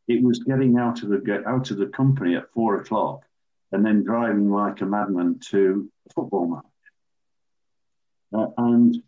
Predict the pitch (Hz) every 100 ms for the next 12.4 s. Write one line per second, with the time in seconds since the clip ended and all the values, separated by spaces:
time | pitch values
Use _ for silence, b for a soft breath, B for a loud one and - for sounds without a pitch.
0 | _ _ _ _ _ 120 120 120 - 147
1 | 139 135 - 101 98 - 98 95 95 98
2 | 113 127 151 151 104 85 90 87 - -
3 | 95 107 131 - - _ _ _ - 98
4 | 92 101 92 98 98 - 95 - 92 98
5 | 104 101 90 95 120 120 _ _ _ _
6 | - 92 95 92 87 95 92 90 87 82
7 | 85 _ _ _ _ _ _ _ _ _
8 | _ - 104 95 117 117 - 80 - _
9 | - 110 110 101 107 120 135 - 82 -
10 | 92 98 104 101 - 92 87 - _ _
11 | _ _ _ - 254 262 - - 87 85
12 | - 104 98